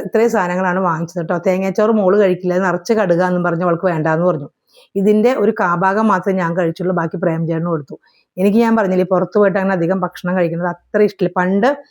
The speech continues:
വലിയ ഇഷ്ടമായിരുന്നു കേട്ടോ. പണ്ട് പ്രേംചേട്ടനൊക്കെ ആയിട്ട് പുറത്ത് പോകുമ്പോൾ, "പ്രേംചേട്ടൻ എന്താ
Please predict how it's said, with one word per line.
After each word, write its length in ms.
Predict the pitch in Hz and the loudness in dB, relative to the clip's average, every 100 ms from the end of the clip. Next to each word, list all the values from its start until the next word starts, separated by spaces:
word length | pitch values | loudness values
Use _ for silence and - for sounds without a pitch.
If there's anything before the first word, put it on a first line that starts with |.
| _ _ | _ _
വലിയ 420 | 180 190 202 233 254 | 2 4 4 6 4
ഇഷ്ടമായിരുന്നു 400 | - 196 165 160 | 2 0 0 -2
കേട്ടോ. 160 | 147 156 - _ - _ | -4 -6 -8 _ -20 _
പണ്ട് 180 | 202 208 247 | -2 0 2
പ്രേംചേട്ടനൊക്കെ 600 | 208 196 196 208 226 220 202 | 2 2 0 0 2 2 2
ആയിട്ട് 180 | 185 185 202 | 0 0 0
പുറത്ത് 220 | 190 - | 0 2
പോകുമ്പോൾ, 220 | 196 196 202 | 2 2 0
"പ്രേംചേട്ടൻ 360 | 190 202 240 247 | 0 0 2 2
എന്താ 140 | 208 | 0